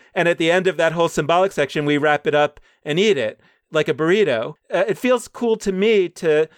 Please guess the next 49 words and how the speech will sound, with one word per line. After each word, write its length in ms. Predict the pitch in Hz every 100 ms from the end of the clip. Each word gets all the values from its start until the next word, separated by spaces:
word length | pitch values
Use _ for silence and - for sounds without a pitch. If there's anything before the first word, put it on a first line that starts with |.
| _
to 140 | - 208
ultimately 580 | 202 220 190 170 170
put 360 | 160 - 170 170
all 260 | - 170 214
of 140 | 202
the 100 | 160
symbolic 480 | 160 165 151 147 147
foods 300 | - 151 143
together 400 | - 165 151 147
and 180 | 170 147
wrap 240 | 156 160
it 80 | 170
all 240 | 151 147 147
up 240 | 151 -
and 220 | 185 143
eat 240 | 190 160 156
it 240 | 143 - - _ _ -
as 240 | 147 131
one 400 | 135 175 190 143
at 220 | 170 151
the 120 | 160 151
end 140 | 151
of 100 | 147
that 220 | 151 147
period. 420 | - 190 185 151
That 180 | 143 151
feels 300 | - 196 185
like 240 | 180 156 - - -
it 220 | 160 -
could 120 | 175
be 140 | 139 170
the 140 | 156
culmination 720 | - 175 156 151 160 160 156 143
that 140 | 143
I 80 | 143
think 160 | 175
the 100 | 147
Hillel 260 | 143 160 151
sandwich 380 | - 156 151 147
is 80 | 143
supposed 460 | - - 165 -
to 60 | 220
be, 220 | 240 240 - -
but 140 | - 151
the 100 | 160
way 160 | 160
that 100 | 165
it's 180 | 160 143
currently 640 | - 165 156 160 143 143